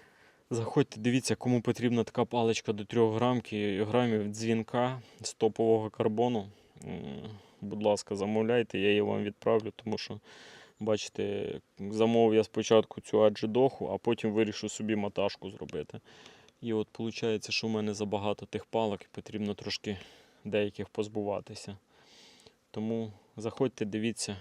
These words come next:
кого влаштує ціна. Ціна буде, ну, значно дешевша, ніж купляти в нас, ну, нового, так? Тому що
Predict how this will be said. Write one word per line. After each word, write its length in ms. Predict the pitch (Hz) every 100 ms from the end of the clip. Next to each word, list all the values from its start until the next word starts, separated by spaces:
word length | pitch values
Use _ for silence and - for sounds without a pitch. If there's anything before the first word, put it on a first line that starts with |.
| -
кого 220 | - 107 104
влаштує 480 | 107 - 107 104
ціна. 440 | 101 - 107 113 110 _ - - - -
Ціна 280 | - 113
буде, 360 | 113 107 104 107
ну, 180 | 107 107
значно 420 | 104 110 - 110
дешевша, 440 | 101 - 113 -
ніж 160 | 104 104
купляти 480 | - - 107 101 98
в 60 |
нас, 420 | 98 95 - - - _ _ _ _ _ _ _ -
ну, 200 | 101 95 - _ _ _ _ _ _
нового, 500 | - 110 101 101 98 -
так? 280 | 101 104 _ - - _ _
Тому 240 | 104 101
що 420 | 101 - 101 101